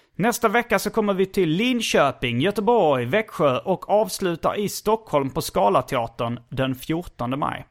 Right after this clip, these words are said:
Se till att få riktigt bra platser genom att boka redan nu. På Scala så kan man själv välja sittplatser, så passa på att fixa en bra sittplats.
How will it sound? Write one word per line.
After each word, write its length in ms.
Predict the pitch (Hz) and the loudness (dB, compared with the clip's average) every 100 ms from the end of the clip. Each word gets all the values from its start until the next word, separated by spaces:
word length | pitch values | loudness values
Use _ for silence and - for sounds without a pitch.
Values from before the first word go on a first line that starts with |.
| _ _ _ _ _ _ _ _ _ _ - | _ _ _ _ _ _ _ _ _ _ -10
Se 140 | 190 | -4
till 200 | 214 233 | 2 2
att 80 | 220 | 4
få 100 | 247 | 4
riktigt 320 | 247 - 220 | 2 -4 0
bra 140 | 233 | 2
platser 380 | 226 233 233 151 | 4 4 2 0
genom 220 | 139 156 | 2 2
att 80 | 165 | 0
boka 300 | 196 202 196 | 2 2 2
redan 220 | 190 190 | 2 4
nu. 220 | 202 147 123 _ _ _ _ - | 2 0 -4 _ _ _ _ -8
På 80 | 160 | -8
Scala 460 | - 202 202 160 | 0 4 6 4
så 140 | 147 156 | 2 -4
kan 140 | 170 | -2
man 140 | 160 160 | 0 0
själv 340 | 226 170 156 | 2 2 2
välja 380 | 147 180 175 156 | 2 2 2 0
sittplatser, 600 | 220 214 - 127 - 120 | 0 -6 -4 -6 -6 -10
så 140 | 147 | -8
passa 260 | 151 185 180 | -4 -6 -2
på 380 | 226 156 - - | 2 2 0 -8
att 80 | |
fixa 460 | - - - - - | -8 -10 -10 -8 -6
en 180 | 143 135 | -4 -4
bra 340 | 156 - - | -4 -4 -4
sittplats. 760 | - - - - - - - | -4 -10 -10 -12 -12 -14 -18